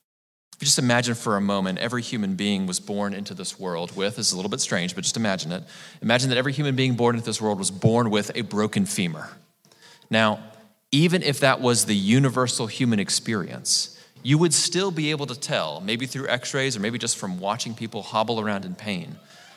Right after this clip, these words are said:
that humans were kind of meant for something different, maybe meant to walk and run and jump and dance and twirl. And even if you'd never seen a human do any of those things, you would know that it was at least desirable and possible, even if nobody could do it.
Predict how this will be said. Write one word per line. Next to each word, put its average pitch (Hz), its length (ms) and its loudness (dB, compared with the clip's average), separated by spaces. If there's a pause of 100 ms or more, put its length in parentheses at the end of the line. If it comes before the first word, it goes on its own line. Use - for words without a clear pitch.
(200)
that - 200 2
humans 170 240 4
were 143 100 0
kind - 280 0
of 139 60 4
meant 123 220 0
for - 140 -6
something 107 360 -2
different, 95 280 -8
maybe 110 180 -4
meant 113 180 0
to 110 100 -6
walk 107 400 2
and 90 120 -4
run 101 300 2
and 90 100 -4
jump 104 380 0
and 87 140 -6
dance 95 380 -2
and - 60 -12
twirl. 92 480 -4 (880)
And 107 120 -2
even 170 260 4
if 170 140 4
you'd 147 120 2
never 135 240 4
seen 143 240 0
a 123 40 -2
human 117 240 -2
do 127 160 2
any 117 160 0
of 110 80 -2
those 110 200 2
things, 101 280 -2
you 131 80 0
would 135 160 0
know 120 340 4
that 98 160 0
it - 40 -4
was 107 180 -4
at - 100 -4
least 127 340 -2
desirable 95 800 -2
and - 100 -14
possible, - 600 -4 (260)
even 127 220 0
if 117 100 -2
nobody 101 220 -2
could 92 160 -10
do 107 160 -4
it. 82 120 -12